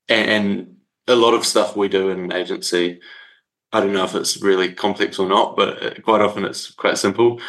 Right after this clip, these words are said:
and you just need help with the complex stuff and, and the simple things. You know, you can do it at a lower cost with better results and, and more longevity. And that, in my heart, that feels more right.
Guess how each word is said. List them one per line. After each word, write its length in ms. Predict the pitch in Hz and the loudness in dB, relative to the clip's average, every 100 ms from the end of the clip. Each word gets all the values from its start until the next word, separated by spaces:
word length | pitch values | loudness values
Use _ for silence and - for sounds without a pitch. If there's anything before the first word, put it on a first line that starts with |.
| - | -10
and 140 | - 101 | -4 -2
you 60 | 98 | -2
just 160 | 98 | 0
need 220 | 104 95 | 2 2
help 240 | 98 95 - | 2 0 0
with 100 | 107 | -4
the 60 | |
complex 460 | 107 110 104 104 - | -2 -4 -2 -2 -2
stuff 280 | 113 113 - | -2 -2 -2
and, 160 | 90 | -4
and 140 | 92 92 | -2 -2
the 40 | 90 | 0
simple 280 | 107 98 | -2 -4
things. 460 | 98 92 92 92 - - - - _ _ _ | -2 0 0 -4 -8 -14 -20 -20 _ _ _
You 220 | - 113 | -10 0
know, 80 | 104 | 2
you 200 | 101 101 | 4 2
can 100 | 104 | 2
do 100 | 110 | 4
it 80 | 107 | 6
at 100 | 98 | 4
a 60 | 95 | 4
lower 240 | 95 92 | 2 0
cost 320 | - 92 - | -2 -6 -4
with 140 | 95 - | -4 0
better 160 | 90 | 2
results 480 | 90 87 90 - - | 4 2 2 0 -4
and, 300 | 90 90 90 | -6 -6 -6
and 320 | 92 90 87 - - | -6 -6 -6 -10 -6
more 160 | 101 92 | -2 0
longevity. 680 | 90 90 90 87 92 90 - | 0 -2 -4 -4 -6 -8 -12
And 380 | 92 90 90 - - - - | -8 -6 -8 -12 -18 -18 -12
that, 240 | - 117 127 135 127 - - - | 0 0 4 4 4 0 -6 -2
in 100 | 147 | 2
my 140 | 127 98 | 2 2
heart, 240 | 104 107 | 2 0
that 200 | 95 - | -2 -4
feels 200 | 95 90 | -8 -6
more 160 | 95 90 | -4 0
right. 340 | 87 131 - | 0 -2 -6